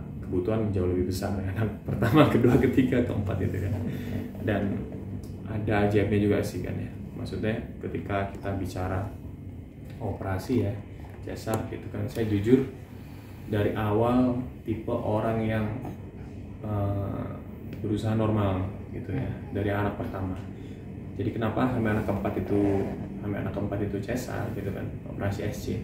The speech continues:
Karena anak pertama itu pecah ketuban dulu, pecah ketuban di sini juga. Saya berusaha nunggu normal, besok gimana dok, bisa nggak gitu kan? Wah pak, kita nggak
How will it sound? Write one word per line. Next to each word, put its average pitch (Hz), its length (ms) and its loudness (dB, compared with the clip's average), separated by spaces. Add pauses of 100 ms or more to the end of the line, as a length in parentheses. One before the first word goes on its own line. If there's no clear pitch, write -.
(420)
Karena 117 400 2
anak 113 160 0
pertama 104 480 0
itu 107 160 0
pecah 127 240 0
ketuban 101 400 4 (300)
dulu, 92 340 2 (300)
pecah - 180 -4
ketuban 117 260 4 (460)
di - 80 0
sini 107 240 2
juga. 98 240 2 (1120)
Saya 135 240 4
berusaha 120 560 6
nunggu 117 240 8
normal, 110 320 4
besok 104 400 2
gimana 123 560 4
dok, 123 240 2
bisa 110 240 -2
nggak 120 240 0
gitu 98 160 -4
kan? - 160 -8
Wah 127 140 -4 (100)
pak, 131 100 -2 (220)
kita 135 160 0
nggak 117 100 0